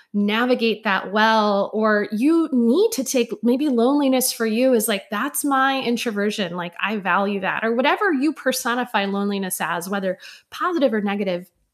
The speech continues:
that's okay. But at a certain point, in order to feel more balanced, um, and more whole and be connected with our, you know, the source and our higher power,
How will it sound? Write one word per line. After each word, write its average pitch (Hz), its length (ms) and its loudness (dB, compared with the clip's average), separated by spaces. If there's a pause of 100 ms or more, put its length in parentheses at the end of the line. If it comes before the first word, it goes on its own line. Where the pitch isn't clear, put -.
(520)
that's 311 260 0
okay. 214 600 -2 (360)
But 269 240 4
at 277 120 2
a 269 40 4
certain 349 420 0
point, 285 440 0
in 240 160 2
order 269 260 0
to 254 240 -2
feel 220 720 0 (240)
more 240 240 0
balanced, 185 840 -2
um, 185 320 -4
and 208 120 -2
more 202 180 -4
whole 208 720 0
and 202 160 -2
be 208 120 -4
connected 208 560 -4
with 190 360 -2
our, 190 300 -2
you 214 120 -4
know, 180 240 -4
the 190 220 -8
source 214 640 0
and 202 80 -4
our 185 120 -2
higher 214 340 -4
power, 190 560 -2